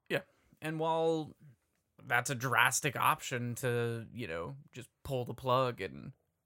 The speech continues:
you know, swirl down the multiversal drain, I'm sure it appeals to people, you know? But at the end of the day, what do you lose of yourself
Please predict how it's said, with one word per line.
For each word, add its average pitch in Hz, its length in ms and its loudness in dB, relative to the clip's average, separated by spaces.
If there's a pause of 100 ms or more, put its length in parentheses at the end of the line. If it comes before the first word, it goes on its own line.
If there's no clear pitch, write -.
(260)
you 127 120 -8
know, 110 80 -6
swirl 120 460 -2
down 120 320 0
the 117 60 -4
multiversal 113 680 -8
drain, 147 480 -10 (920)
I'm - 60 -20
sure 262 180 -10
it 262 60 -10
appeals 269 320 -12
to - 60 -20
people, - 380 -18 (320)
you 123 160 -4
know? 113 240 -6 (800)
But 135 180 -2
at 139 100 -4
the 139 80 -4
end 135 120 -2
of 127 60 -4
the 127 60 -2
day, 147 220 4
what 127 140 2
do 120 60 -2
you 113 80 -4
lose 117 360 -4
of 110 100 -12
yourself - 600 -10